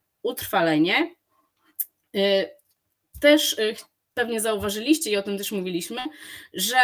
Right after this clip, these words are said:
y, głośnik i wygląd pozwalają nam stworzyć, e,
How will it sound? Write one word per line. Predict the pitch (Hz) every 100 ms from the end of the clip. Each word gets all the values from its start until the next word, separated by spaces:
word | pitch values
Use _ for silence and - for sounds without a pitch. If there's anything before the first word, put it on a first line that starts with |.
| 247 226 - 185
y, | 185
głośnik | 175 220 277 320 - 302 311 311 - _
i | 220 190
wygląd | 202 180 208 339 427 _ _
pozwalają | - 330 285 269 262 247
nam | 233 202 202
stworzyć, | - - 208 202 190 190 - - - -
e, | 165 170 165 160 160